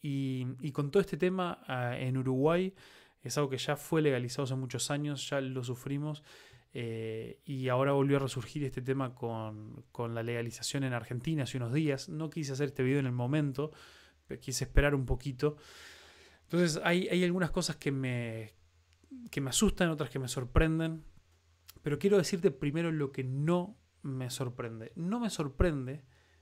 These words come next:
que la gente que no es cristiana luche por el derecho a abortar.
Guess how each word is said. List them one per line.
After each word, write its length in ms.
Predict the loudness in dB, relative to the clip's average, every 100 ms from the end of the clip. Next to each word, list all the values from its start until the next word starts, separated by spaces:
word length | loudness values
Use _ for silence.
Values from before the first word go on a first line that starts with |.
| _ -10
que 140 | -4
la 140 | -4
gente 540 | -4 -2 0 0 -4 -6
que 140 | -2
no 320 | -2 0 0
es 140 | 0 -2
cristiana 580 | -4 -6 -4 -4 -6 -14 -20 -20 -20 -20 _
luche 580 | -8 -2 2 2 0 -4
por 300 | 0 4 4
el 140 | 4
derecho 400 | 0 0 -2 -2
a 40 | -2
abortar. 600 | -2 -4 2 2 2